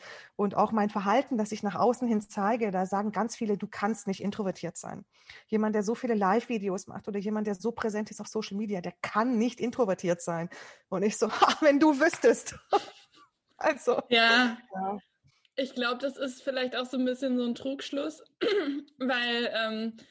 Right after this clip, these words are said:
Speaker 2: man ja dann als introvertierte Person seine Energie wieder auflädt, wenn man alleine ist oder wenn man Ruhe
Speaker 1: Ja.
Speaker 2: hat.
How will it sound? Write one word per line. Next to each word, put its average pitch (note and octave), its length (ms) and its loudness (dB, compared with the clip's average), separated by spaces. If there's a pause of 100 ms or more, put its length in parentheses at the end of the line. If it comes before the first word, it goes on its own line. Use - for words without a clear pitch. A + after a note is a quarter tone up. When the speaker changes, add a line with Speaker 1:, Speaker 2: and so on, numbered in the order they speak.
(140)
Speaker 2:
man A3+ 220 -4
ja A#3 140 -2
dann A3+ 240 0
als A#3 200 -6
introvertierte B3 640 -2
Person A#3+ 520 0
seine A3+ 260 -2
Energie A3+ 380 -2
wieder A3 300 -2
auflädt, A#3+ 380 -2
wenn A3 120 0
man A3+ 140 -2
alleine A3 420 0
ist A#3 120 -4
oder G#3+ 220 -2
wenn A3+ 80 -2
man A3+ 160 0
Ruhe B3 240 0
Speaker 1:
Ja. A3+ 140 -2
Speaker 2:
hat. G#3+ 200 -8